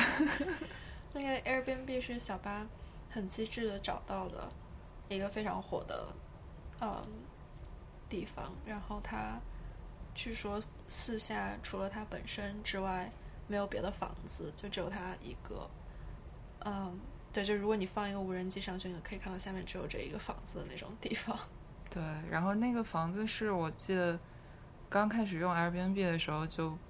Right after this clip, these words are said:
Speaker 2: 嗯，标记了。
Speaker 1: 哦，
Speaker 2: 嗯，
Speaker 1: 真的假的？
Speaker 2: 对，
Speaker 1: <laughs>
Speaker 2: 我可能标记了有多少年，然后，但是因为也从来不会去 Joshua Tree 这种地方。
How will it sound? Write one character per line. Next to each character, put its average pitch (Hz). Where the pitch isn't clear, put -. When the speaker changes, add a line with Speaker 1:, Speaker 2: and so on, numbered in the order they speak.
Speaker 2:
嗯， 151
标 175
记 180
了。 -
Speaker 1:
哦， 294
Speaker 2:
嗯， 294
Speaker 1:
真 320
的 330
假 226
的？ 147
Speaker 2:
对， 180
Speaker 1:
<laughs> -
Speaker 2:
我 208
可 220
能 202
标 233
记 240
了 247
有 190
多 170
少 190
年， 139
然 147
后， 165
但 202
是 202
因 208
为 214
也 185
从 -
来 165
不 170
会 180
去 185
Joshua 170
Tree 165
这 -
种 151
地 156
方。 -